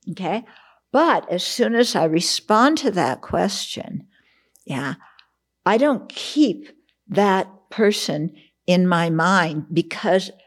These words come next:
I've gotta go on to the next person with the next question. Yeah. And I'm not good at remembering that things. It's like, "Okay, I did that. That's finished. That's good enough.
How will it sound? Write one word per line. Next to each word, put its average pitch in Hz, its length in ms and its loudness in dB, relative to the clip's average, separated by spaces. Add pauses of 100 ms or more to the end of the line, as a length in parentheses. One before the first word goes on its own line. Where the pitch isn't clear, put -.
(480)
I've 190 160 0
gotta 214 240 4
go 208 180 4
on 175 280 4
to 175 160 -4
the 170 120 -4
next 180 340 -2
person 160 460 -4
with 160 140 -6
the 147 100 -4
next 135 300 -6
question. - 640 -6 (1200)
Yeah. - 340 -12 (640)
And 156 540 -4 (1080)
I'm 180 200 0
not 165 280 -2
good 180 300 6
at 139 200 -4
remembering 165 800 0
that 143 300 -2
things. 156 260 -2
It's 147 420 -4
like, 143 240 -2
"Okay, 190 560 0
I 196 120 -4
did 160 300 2
that. 226 260 2
That's - 260 -10
finished. 170 460 -4
That's 156 240 -10
good 175 200 6
enough. 175 300 -2